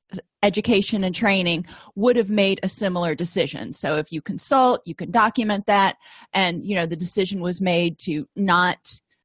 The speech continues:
involuntarily commit, and the person does attempt suicide, um, you've got a little bit more legal recourse to protect yourself, saying, you know, "None of us saw it coming." Um, factors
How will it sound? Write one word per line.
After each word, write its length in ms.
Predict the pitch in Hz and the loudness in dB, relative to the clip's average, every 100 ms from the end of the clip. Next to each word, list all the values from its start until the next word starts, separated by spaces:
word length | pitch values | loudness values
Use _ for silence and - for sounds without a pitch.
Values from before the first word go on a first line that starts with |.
| _ _ | _ _
involuntarily 840 | 220 196 196 180 180 202 170 160 160 | 2 4 4 2 0 0 2 0 -2
commit, 460 | 208 185 175 165 - | -2 2 2 0 -2
and 140 | 175 | -2
the 60 | 160 | 0
person 420 | 214 185 185 165 | 0 0 -2 0
does 300 | 180 180 175 | 4 4 2
attempt 560 | 175 196 175 - _ - _ | -2 0 -2 -4 _ -20 _
suicide, 680 | - 180 170 - 143 139 160 - - - - | 0 2 2 4 4 4 0 -12 -20 -10 0
um, 400 | 180 160 98 - _ _ _ _ _ | 2 2 0 -8 _ _ _ _ _
you've 160 | - 220 | -2 0
got 140 | 226 | 2
a 60 | 190 | 2
little 200 | 202 214 | 4 2
bit 180 | 202 196 | 2 0
more 220 | 196 190 | 2 2
legal 420 | 190 202 190 196 | 2 0 2 2
recourse 520 | 180 180 - 170 175 | 2 -2 0 0 0
to 100 | - | -4
protect 420 | 175 170 226 202 - | -8 0 0 0 -4
yourself, 440 | 170 180 156 165 | -4 0 0 0
saying, 320 | - 165 156 | -4 -4 -4
you 80 | 160 | -4
know, 220 | 160 151 165 _ _ _ _ _ _ _ - | -4 -4 -10 _ _ _ _ _ _ _ 0
"None 300 | 214 208 180 | 4 4 2
of 100 | 165 | -2
us 140 | 165 | -4
saw 180 | - - | -2 -2
it 80 | - | -2
coming." 360 | 196 - - - - - - _ | -6 -6 -10 -18 -20 -20 -20 _
Um, 320 | - 90 - - _ _ _ | -8 -8 -10 -16 _ _ _
factors 360 | 277 - 349 | 0 0 0